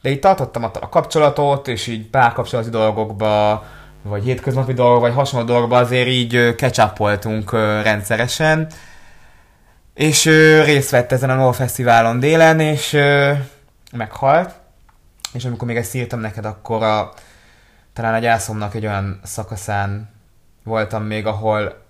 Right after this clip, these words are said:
amúgy továbbra se feltétlenül a palesztinokra érzem a haragomat, vagy a civilekre,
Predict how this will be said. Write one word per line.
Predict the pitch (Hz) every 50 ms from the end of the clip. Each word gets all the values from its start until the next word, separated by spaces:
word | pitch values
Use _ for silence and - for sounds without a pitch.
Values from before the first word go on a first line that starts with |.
| _ _
amúgy | 113 113 113 117 110 - - _ _ _ _ _ _ _ _ _ _ _ _ _
továbbra | - 127 135 131 127 123 117
se | 98 - 123 113 110 - -
feltétlenül | - 123 113 110 113 110 110 110 101 98
a |
palesztinokra | - 107 104 104 95 - - 107 104 101 98 - 107 104 104 104 104 101 - - - - - - - _ -
érzem | - 104 107 104 104 101 101
a |
haragomat, | 104 110 110 107 104 113 113 110
vagy | 117 107 104
a | 104 98 95
civilekre, | - - 113 110 110 113 117 120 - 127 123 127 127 131 135 131